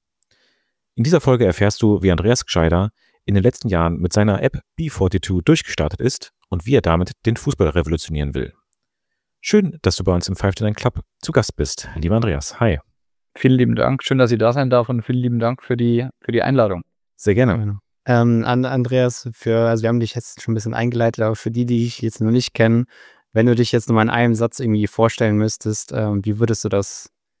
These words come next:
Speaker 3: wie würdest du das tun?
Speaker 2: Ich bin, ich bin der Andi, bin jetzt dreiundvierzig Jahre alt und darf seit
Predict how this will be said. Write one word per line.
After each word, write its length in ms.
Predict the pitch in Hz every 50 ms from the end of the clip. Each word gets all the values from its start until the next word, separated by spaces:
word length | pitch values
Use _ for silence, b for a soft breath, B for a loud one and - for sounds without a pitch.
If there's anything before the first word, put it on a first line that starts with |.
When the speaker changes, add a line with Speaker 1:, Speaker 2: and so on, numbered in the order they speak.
| _ -
Speaker 3:
wie 80 | 110 104
würdest 240 | 107 110 - -
du 60 | - 117
das 160 | - - -
tun? 260 | - 101 98 92 95 _ _ _ _ _ _ _ _ _ _ _ _ _ _ _ _ _ b b b b b b b b b b b b b b b b b b b _ _
Speaker 2:
Ich 220 | - - 131 - -
bin, 420 | 143 143 147 151 143 147 151 143 B B B B _ _ _ _ _ _ _ _ _ _ _ _ _ _ _ -
ich 120 | - -
bin 160 | - 135 135
der 140 | 123 117 110
Andi, 320 | - 123 127 139 151 160 - _ _ _ _ _
bin 180 | - - 131 131
jetzt 240 | 127 120 - - -
dreiundvierzig 540 | 120 117 123 120 - 135 123 - - 123
Jahre 320 | 113 117 113 120 127 131 131
alt 240 | 127 131 127 123 123
und 180 | 117 110 104
darf 280 | 117 110 113 120 117 -
seit 580 | - - 117 113 110 107 110 - - - -